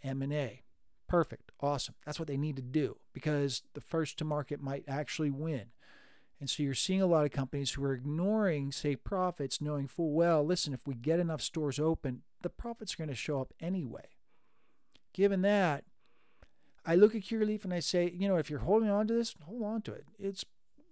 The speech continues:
it's gonna be a solid performing company, and they're probably undervalued. It's probably a twenty-five to thirty-five dollar stock,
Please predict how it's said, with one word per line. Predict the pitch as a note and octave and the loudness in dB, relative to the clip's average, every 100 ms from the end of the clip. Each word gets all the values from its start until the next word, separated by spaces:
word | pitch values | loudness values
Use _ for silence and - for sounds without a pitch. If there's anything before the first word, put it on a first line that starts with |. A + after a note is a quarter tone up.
| D4 | -10
it's | A3+ - | -8 -4
gonna | A3+ | -2
be | G#3+ | 2
a | G3+ | 2
solid | - E3 E3 F#3+ | 4 4 6 4
performing | F3 - D3+ C#3+ D#3 E3 - - - | 0 -4 -4 -2 -2 -6 -10 -20 -4
company, | G#3 A3 A#2+ - - - | -2 0 -4 -8 -16 -2
and | G3+ A3 G3+ | 2 4 4
they're | G#3 | 4
probably | G#3 - F3+ G3 E3+ E3 | 2 2 4 4 4 4
undervalued. | E3+ F3 D#3 E3+ F#3 C3 | 4 2 2 2 0 -2
It's | C#3 - | -4 -4
probably | D#3 F3 D#3+ | 0 2 2
a | B2 - - _ | 0 -6 -16 _
twenty-five | - E3+ E3+ - D#3 D3+ D#3 D3 | -6 -2 -2 -2 0 2 2 0
to | - C3+ A#2 | -2 -2 0
thirty-five | D#3 D3 - D3+ C#3 | -2 -2 -2 -2 0
dollar | C#3 C3 B2 | 2 0 0
stock, | - G#3+ F3+ E3+ | -2 2 4 4